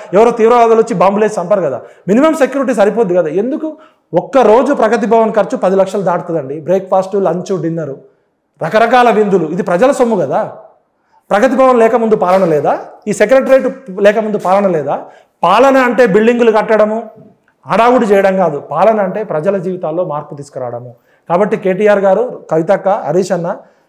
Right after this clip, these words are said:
కేసీఆర్ తరం అయిపోయింది. కనీసం మీరన్నా ఇప్పటికన్నా తెలంగాణ బొడ్రాయి దగ్గరకు వచ్చి సోయిలోకి రండి, లేకపోతే మీ నాన్నగారు చెప్పినట్టు ప్రజల ఆకాంక్షలకు విరుద్ధంగా నేను పాలన చేస్తే నన్ను రాళ్లతో కొట్టి చంపండి అని రెండు వేల ఒకటిలో కేసీఆర్ గారు చెప్పిండు. ఇవాళ తెలంగాణ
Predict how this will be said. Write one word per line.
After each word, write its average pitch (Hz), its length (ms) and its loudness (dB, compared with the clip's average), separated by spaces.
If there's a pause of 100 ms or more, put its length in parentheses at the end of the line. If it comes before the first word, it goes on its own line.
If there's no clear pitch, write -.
(300)
కేసీఆర్ 208 440 4
తరం 196 220 2
అయిపోయింది. 160 360 -6 (220)
కనీసం 226 360 2 (100)
మీరన్నా 214 400 2 (240)
ఇప్పటికన్నా 240 520 0 (420)
తెలంగాణ 240 380 4 (140)
బొడ్రాయి 226 400 4
దగ్గరకు 214 300 0
వచ్చి 294 160 -6 (340)
సోయిలోకి 247 460 4
రండి, 170 180 -2 (360)
లేకపోతే 240 480 2
మీ 214 120 0
నాన్నగారు 214 420 2
చెప్పినట్టు 202 440 0 (640)
ప్రజల 208 260 2 (120)
ఆకాంక్షలకు 233 520 -2
విరుద్ధంగా 208 480 0
నేను 190 240 -2
పాలన 196 300 2
చేస్తే 190 260 0
నన్ను 185 220 0
రాళ్లతో 202 340 2
కొట్టి 196 220 -2
చంపండి 185 320 0
అని 233 160 -2
రెండు 190 160 2
వేల 202 180 4
ఒకటిలో 196 280 -4
కేసీఆర్ 180 340 -2
గారు 165 160 0
చెప్పిండు. 143 280 -10 (300)
ఇవాళ 180 260 4
తెలంగాణ 214 360 4